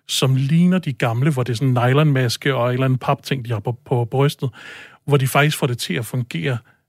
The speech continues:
med det her gamle look, og det her sådan lidt, øh, sådan, og gammeldags look, men de får det faktisk til at fungere og gør det til en, en skræmmende og sådan ubehagelig ting, at den her person er blevet en Cyberman med, med de her sådan dårlige effekter,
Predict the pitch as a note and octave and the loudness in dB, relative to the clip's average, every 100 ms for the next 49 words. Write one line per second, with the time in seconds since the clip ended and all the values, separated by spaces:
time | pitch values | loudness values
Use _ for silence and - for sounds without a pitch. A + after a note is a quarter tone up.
0 | _ _ _ F3+ C#3 C3 C3 B2 B2+ C#3+ | _ _ _ 0 0 2 0 2 2 2
1 | C#3+ C3+ C#3 C#3 C3 B2+ A#2 C#3 B2+ F3 | 2 2 0 -4 0 0 0 0 -2 -2
2 | E3+ C3+ - - D3+ D3 A2+ B2+ B2+ - | -4 -4 -6 -8 -2 -2 -2 -8 -16 -18
3 | - - F3 - B2 B2 - B2 C3+ D3+ | -20 -12 -10 -2 -2 -2 -4 -2 0 2
4 | E3 B2 D3+ E3 - - - - C#3+ B2+ | 2 0 0 0 -2 -18 -20 -2 0 0
5 | A#2+ - C3 A#2+ C#3+ C#3+ D#3 B2 B2+ - | -2 0 0 2 0 0 -2 -2 -4 -2
6 | D#3 A#2+ C3+ B2 A#2+ - B2+ B2+ D#3 D3 | -2 -2 -4 -4 -6 -2 -2 -2 -4 -4
7 | B2+ A#2+ - - B2 C#3+ C#3+ A#2 C#3 B2+ | -2 -4 -6 -2 2 4 2 0 -2 -2
8 | A#2 D3+ B2+ A#2+ - C#3+ - - - _ | -2 -2 -2 -2 -2 -2 -6 -20 -20 _
9 | - B2+ - _ _ _ _ C3 B2+ B2+ | -4 -4 -8 _ _ _ _ 4 6 4
10 | A#2 - C3 - C3+ A#2+ G#2+ A#2+ G#2 B2 | 2 -2 0 2 0 -2 -2 -4 -2 -2
11 | B2 B2 A#2+ A#2 A#2+ B2 - B2 C3 A#2+ | -2 0 0 0 0 -2 -4 -2 -2 -2
12 | G#2+ - - _ _ _ C3 G#2+ - _ | -4 -12 -20 _ _ _ -4 -4 -8 _
13 | _ _ - - - _ _ - B2 B2 | _ _ -14 -14 -14 _ _ 2 4 2
14 | A#2 B2 A2+ | 0 -6 -8